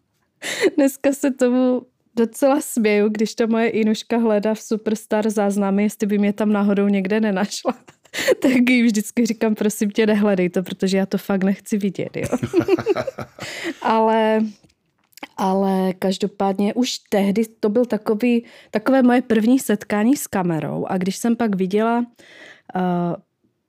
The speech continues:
to, co je postříhané v té televizi a to, co se dělo jakoby v tom zákulisí, tak jsem pochopila, o čem to vlastně všechno je, víš.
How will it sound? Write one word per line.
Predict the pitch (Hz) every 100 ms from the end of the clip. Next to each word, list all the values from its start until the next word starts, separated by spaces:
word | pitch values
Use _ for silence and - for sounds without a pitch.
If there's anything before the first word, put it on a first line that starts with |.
| _
to, | - 208
co | -
je | 269 247
postříhané | - 175 - - - 175 170 185
v | -
té | 233
televizi | - 160 170 233 202 - -
a | 175
to, | - 185
co | -
se | 202 220
dělo | 185 180 196 208 190
jakoby | 190 185 196 180 196 190 185
v | -
tom | 196 196
zákulisí, | 190 185 - 247 196 - 165 175 - - - _
tak | - -
jsem | 220 208
pochopila, | 185 - 190 196 196
o | 190
čem | - 190
to | 185
vlastně | 180 180 - 170
všechno | - 175 - 170
je, | 160 156
víš. | 160 165 -